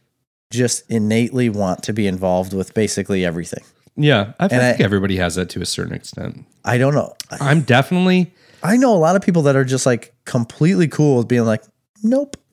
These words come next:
Speaker 1: gonna stay in tonight. I don't need to be involved with that whatsoever."
Speaker 2: Yeah, I'm getting more like that as I get older. I,
Speaker 1: I
Speaker 2: I definitely had exactly what you're talking about for the majority of my life. But the last, like, two years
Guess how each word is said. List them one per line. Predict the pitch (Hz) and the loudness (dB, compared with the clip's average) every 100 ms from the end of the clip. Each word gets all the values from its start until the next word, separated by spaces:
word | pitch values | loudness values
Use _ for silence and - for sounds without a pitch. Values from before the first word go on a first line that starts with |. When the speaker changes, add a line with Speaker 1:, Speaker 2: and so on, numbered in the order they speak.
| _ - | _ -8
Speaker 1:
gonna | 180 | -6
stay | - 139 127 | -4 -2 -2
in | 104 | -2
tonight. | 87 82 85 | -4 -6 -6
I | 95 95 | -6 -8
don't | - _ - | -10 _ -12
need | 98 92 | -10 -8
to | |
be | 92 95 | -8 -6
involved | 95 92 95 101 | -6 -4 -2 -2
with | 104 | -2
that | 113 | -2
whatsoever." | 135 - 143 123 87 _ _ - | -2 -2 -2 -4 -8 _ _ 2
Speaker 2:
Yeah, | 131 - _ - | 2 0 _ 0
I'm | 143 104 | 2 2
getting | 117 135 139 135 127 | 4 4 6 2 0
more | 107 104 107 120 | -2 2 4 4
like | 107 104 - | 4 2 2
that | 113 - | 0 0
as | 101 90 | -2 -2
I | |
get | 92 87 | -2 -2
older. | 92 117 147 - _ | 0 0 -4 -6 _
I, | - | -6
Speaker 1:
I | 135 135 | -4 -4
Speaker 2:
I | |
definitely | 101 139 151 185 147 | 2 4 4 2 2
had | 107 110 113 110 | 0 0 0 0
exactly | 90 - 107 - | -4 -2 -2 0
what | 101 | -2
you're | 101 | -2
talking | 101 95 | -2 -2
about | 95 98 - - - _ | 0 -2 -6 -20 -20 _
for | - | -4
the | 98 | -2
majority | 90 87 87 98 101 | -2 -4 0 2 2
of | 95 | 2
my | 87 | -2
life. | 82 - - _ _ _ _ _ - | -4 -8 -16 _ _ _ _ _ -6
But | 98 | -2
the | 90 | 0
last, | 98 107 113 - | 4 4 2 0
like, | 110 95 - _ _ _ | 0 0 -2 _ _ _
two | - - 131 123 123 | -14 -6 0 2 2
years | 123 107 92 90 92 - - | 0 -2 -2 -4 -8 -14 -20